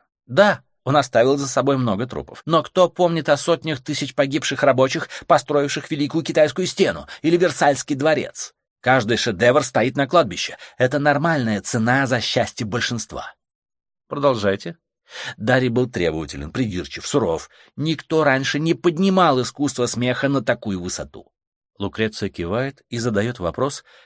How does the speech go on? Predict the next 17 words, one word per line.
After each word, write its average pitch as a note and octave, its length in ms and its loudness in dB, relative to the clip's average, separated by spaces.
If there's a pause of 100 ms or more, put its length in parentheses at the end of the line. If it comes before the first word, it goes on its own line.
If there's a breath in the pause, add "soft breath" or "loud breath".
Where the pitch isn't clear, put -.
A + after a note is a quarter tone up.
(140 soft breath)
который D3+ 400 -4
мучает C#3 520 -2
её C3+ 160 -2
с B2+ 60 -8
самого B2 360 0
начала F#2+ 400 -4
разговора. F2 600 -8 (520)
«Теперь D3+ 320 -4
вы D#3+ 100 0
замещаете F#2 600 -4
императора. F#2+ 560 -6 (380 loud breath)
Дария A#2+ 400 0
убили C3+ 340 0
вы, C#3 260 -2
не A#2+ 100 -4
так - 240 -4
ли?» - 80 -20